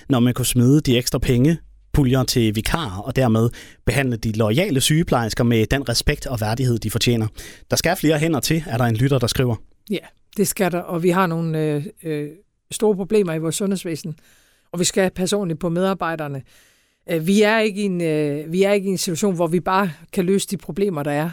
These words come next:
Speaker 2: men, øh, men vi skal finde ud af, hvordan vi kommer igennem den her vinter, øh,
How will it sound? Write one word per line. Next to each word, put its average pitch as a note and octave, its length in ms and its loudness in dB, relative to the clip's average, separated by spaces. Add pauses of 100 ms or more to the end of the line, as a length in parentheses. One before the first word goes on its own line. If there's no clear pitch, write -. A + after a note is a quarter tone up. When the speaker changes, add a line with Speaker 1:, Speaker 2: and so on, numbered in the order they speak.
Speaker 2:
men, E3+ 360 0
øh, D3 220 2
men E3 360 -2
vi F3 60 0
skal - 180 -2
finde G#3 140 2
ud G#3 40 6
af, F#3+ 80 4
hvordan F3+ 220 0
vi F#3 60 0
kommer E3 260 -4
igennem E3+ 300 -2
den E3 140 -2
her F3 160 0
vinter, D#3 340 -2 (840)
øh, D#3+ 160 2